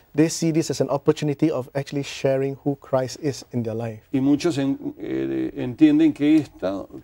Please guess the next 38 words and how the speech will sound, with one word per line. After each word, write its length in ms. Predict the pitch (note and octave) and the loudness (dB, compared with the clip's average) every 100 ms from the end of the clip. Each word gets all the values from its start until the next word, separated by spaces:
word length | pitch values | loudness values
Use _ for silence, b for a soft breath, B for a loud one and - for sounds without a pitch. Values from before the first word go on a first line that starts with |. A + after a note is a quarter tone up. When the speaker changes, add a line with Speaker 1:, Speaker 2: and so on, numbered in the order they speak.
| - | -6
Speaker 2:
que 60 | |
ocurre 640 | B2+ C#3+ D#3+ D3+ C#3+ E3+ F#3 b b b - | -6 4 6 6 4 -4 -6 b b b -10
y 100 | B2 | -6
que 140 | B2 | -6
les 160 | A2+ G#2+ | -6 -8
está 220 | G#2 C#3+ | -4 -2
pasando 400 | C#3 - C#3+ D#3 | -2 -2 0 0
es 100 | D3+ | -2
una 160 | C3+ B2+ | -4 -6
oportunidad 840 | B2 B2 A#2 C3 B2+ B2+ C3+ D3 D3 b b _ | -4 -6 -4 -6 -4 -2 0 -2 -6 b b _
que 240 | - A#2 | -6 -4
el 100 | A#2 | -4
Señor 380 | - A#2+ B2+ C3+ | -6 -6 -4 -4
les 160 | C3 | -6
está 260 | A2+ A#2+ C3 | -10 -6 -4
dando 400 | B2+ C3 C#3 C#3+ | -4 -4 -4 -4
para 220 | - A2+ | -4 -8
compartir, 920 | A2+ A#2 A2+ A2 A2+ G#2 C3 C3 B2+ A#2+ b b b - | -8 -10 -8 -8 -8 -8 -6 -6 -6 -10 b b b -10
eh, 240 | B2 A#2+ | -8 -6
quién 180 | - C#3 | -4 -2
es 100 | C#3 | -2
Cristo 380 | - F3+ D3 A#2+ | 0 0 0 -8
en 80 | A2 | -8
sus 200 | - G#2 | -10 -12
vidas. 360 | G#2 G2 G2 - _ _ _ | -10 -12 -18 -20 _ _ _
Speaker 1:
So 140 | - | -6
in 200 | C#3+ C3 A#2+ | -4 -4 -6
spite 280 | - G3 | -2 0
of 80 | F3 | 0
all 140 | D3+ D3 | -2 -4
these 380 | C#3+ - - - _ | -4 -10 -16 -20 _
difficulties 720 | - B2+ D3+ D#3 D3 B2+ C3+ C3 | -10 -6 -2 0 0 0 -4 -6
and 100 | A#2 | -4
conflict 420 | C3+ C3 - C3+ | -4 -4 -6 -8
and 200 | A#2 A2 | -8 -4
death, 260 | D3 C3 G#2+ _ _ | -2 -4 -8 _ _
Speaker 2:
Así 240 | - A2 C#3+ | -14 -10 -4
que, 280 | C#3+ D3 | -2 -4